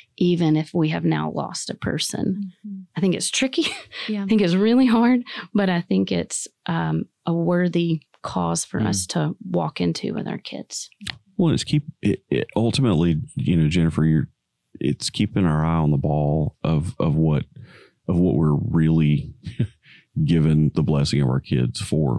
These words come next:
Speaker 4: which is to point 'em to Jesus
Speaker 3: Mm.
Speaker 4: and to take all of the pieces of their story, our story,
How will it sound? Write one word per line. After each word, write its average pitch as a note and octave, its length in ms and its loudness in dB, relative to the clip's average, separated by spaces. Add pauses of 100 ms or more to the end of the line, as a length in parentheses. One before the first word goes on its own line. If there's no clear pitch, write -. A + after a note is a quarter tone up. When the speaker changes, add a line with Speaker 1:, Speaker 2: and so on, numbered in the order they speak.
Speaker 4:
which D2+ 240 0
is C#2+ 180 0
to C#2 180 -2 (260)
point D#2 260 2
'em C#2+ 180 2 (100)
to C2+ 220 0 (180)
Jesus E2+ 640 -2
Speaker 3:
Mm. G2+ 140 -4
Speaker 4:
and D2+ 360 0
to D2+ 120 0
take D#2 360 -2 (480)
all F2+ 500 0
of D2+ 500 0 (120)
the C#2+ 380 0 (760)
pieces E2+ 440 0
of D2+ 240 0
their E2+ 180 0
story, D#2 440 0
our D#2 180 0
story, D#2+ 680 0